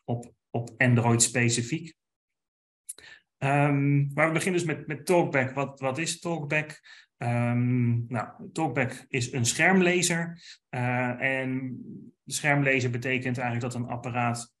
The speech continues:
eh, gesproken informatie geeft, eh, zodat je het apparaat non-visueel kan gebruiken. Eh, op Apple heb je dat ook, daar heet het VoiceOver. En op de computers heb je bijvoorbeeld ook speciale programma's zoals jaws of Supernova en ZoomText die ook voor kunnen laten lezen.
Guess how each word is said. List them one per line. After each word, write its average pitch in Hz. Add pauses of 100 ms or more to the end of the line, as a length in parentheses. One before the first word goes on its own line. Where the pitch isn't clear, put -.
(100)
eh, 110 (600)
gesproken 127
informatie 120
geeft, - (360)
eh, 107
zodat 117
je 127
het 123
apparaat 117
non-visueel 120
kan 117
gebruiken. 113 (360)
Eh, 110
op 120
Apple 127
heb 117
je 131
dat 123
ook, 185
daar 117
heet 110
het 123
VoiceOver. 156 (240)
En 117
op 123
de 120
computers 120
heb 117
je 123
bijvoorbeeld 123
ook 113
speciale 117
programma's 127
zoals 117
jaws 135
of 123
Supernova 120
en 113
ZoomText 127
die 123
ook 123
voor 113
kunnen 110
laten 107
lezen. 104